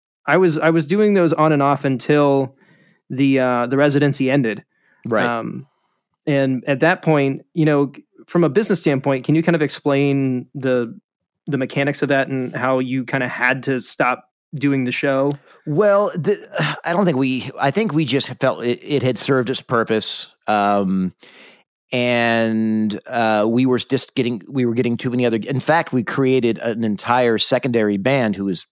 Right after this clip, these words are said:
Speaker 2: awesome, the, the Yacht Rock Schooner, because we were getting these private gigs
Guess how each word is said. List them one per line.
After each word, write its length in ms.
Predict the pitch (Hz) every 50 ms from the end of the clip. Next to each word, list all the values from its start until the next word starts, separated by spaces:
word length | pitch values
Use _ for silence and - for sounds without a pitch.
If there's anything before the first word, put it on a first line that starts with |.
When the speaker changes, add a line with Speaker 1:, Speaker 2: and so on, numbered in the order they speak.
| _ _ -
Speaker 2:
awesome, 360 | 110 123 120 - 101 92 90
the, 200 | 92 95 95 - -
the 120 | - 95 98
Yacht 240 | 98 104 98 - -
Rock 180 | 92 92 -
Schooner, 420 | - - 127 123 120 107 98 92 - _ _ _ - - - - - _ _ _
because 540 | - 113 - - 139 123 123 117 113 104 92
we 200 | 101 104 120 123
were 140 | 131 135 123
getting 420 | 117 113 127 113 110 110 101 104 104
these 180 | 101 104 92
private 440 | - - - 139 180 190 139 113 90
gigs 520 | 98 101 95 95 87 92 - - - -